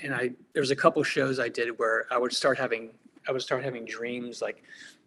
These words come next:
like, two weeks before the show that, like, I didn't have any work done and the show was in two weeks. And I was like, "Fuck,"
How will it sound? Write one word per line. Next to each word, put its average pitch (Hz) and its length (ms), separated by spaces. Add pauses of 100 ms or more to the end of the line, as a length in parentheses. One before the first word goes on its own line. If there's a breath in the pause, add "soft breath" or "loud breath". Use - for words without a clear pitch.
(340)
like, 131 220
two 156 200
weeks 135 200
before 131 240
the 120 80
show 120 340
that, 110 160
like, 113 280
I 131 60
didn't 123 200
have 117 160
any 117 160
work 113 240
done 113 260
and 117 120
the 113 60
show 117 240
was 117 160
in 107 100
two 117 200
weeks. 110 260
And - 60
I - 40
was - 140
like, - 120
"Fuck," - 420